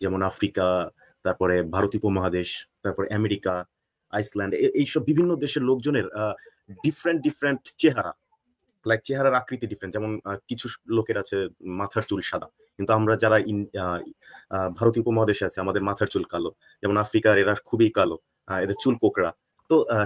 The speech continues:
চাইনিজদের পুরো লুকটাই আলাদা। যেমন, আহ, জাপান, তারপরে, আহ, চায়না, ওই অঞ্চলের লোকগুলা সব একই রকম দেখতে। তো আমরা যদি একজন মানুষ থেকে যদি আমরা সৃষ্টি হই, মানুষ যদি, আহ, পিতামাতা এক, আহ, মানে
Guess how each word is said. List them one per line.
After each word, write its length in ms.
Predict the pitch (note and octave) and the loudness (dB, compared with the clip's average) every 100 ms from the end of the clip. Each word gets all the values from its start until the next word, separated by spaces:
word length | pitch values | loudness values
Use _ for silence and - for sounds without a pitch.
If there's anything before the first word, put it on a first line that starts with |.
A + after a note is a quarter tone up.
| - | 4
চাইনিজদের 480 | D3 D#3 D3 D3 C3+ | 8 8 8 6 4
পুরো 160 | - C3 | 4 4
লুকটাই 340 | A#2+ A#2 B2+ | 4 2 4
আলাদা। 340 | A#2+ G#2 F2+ F2 | 4 4 2 0
যেমন, 360 | G#2+ G2+ G2+ - | 0 2 0 0
আহ, 440 | G2 F#2 F2+ F2+ F2+ _ _ G2 | 0 2 0 -2 -6 _ _ -4
জাপান, 440 | A2+ A2 G#2 G2 | -2 0 2 0
তারপরে, 520 | G2 F#2+ F#2 F#2+ F#2 F2 | 0 -4 -2 0 0 0
আহ, 120 | F#2 F2 | -2 -4
চায়না, 480 | - G2+ G2 F#2+ F#2+ _ _ _ _ | 0 0 2 -2 -2 _ _ _ _
ওই 140 | E3+ F#3+ | 12 12
অঞ্চলের 300 | E3+ D3+ A#2+ | 10 8 4
লোকগুলা 440 | F#2+ E2+ A#2 F3 | 2 0 0 2
সব 160 | - G3+ | 2 4
একই 240 | - - C#3 | 4 2 0
রকম 280 | G#2 F#2+ | 0 -2
দেখতে। 260 | F2+ F2 - - _ _ _ - | -6 -8 -12 -20 _ _ _ -2
তো 160 | F3+ F3 | 0 0
আমরা 240 | C3 D3 | 0 0
যদি 540 | C#3+ D3 E3 E3 E3 - _ _ _ _ _ - | 0 -2 -2 -2 -2 -6 _ _ _ _ _ -4
একজন 460 | D3 C#3 A#2+ F3 D3+ | -2 -2 4 6 8
মানুষ 300 | C3+ D3+ - | 6 4 2
থেকে 180 | E3 | 2
যদি 160 | D3+ C#3+ | 2 4
আমরা 140 | C#3 C3+ | 2 0
সৃষ্টি 360 | - A#2 - | -2 -6 -4
হই, 240 | G#2 F#2+ B2+ | -2 -2 0
মানুষ 320 | G2 G#2+ G#2+ | 0 0 0
যদি, 280 | A#2+ B2 A2 | -2 -2 -2
আহ, 380 | G#2 F#2+ F#2+ - | 0 0 -2 -6
পিতামাতা 400 | - A#2+ A#2 A2+ | -6 -4 0 0
এক, 220 | G2 F2+ | 0 -2
আহ, 160 | A2 G2 - - - | -2 -2 -4 -14 -10
মানে 180 | G#2 G#2 | -4 -2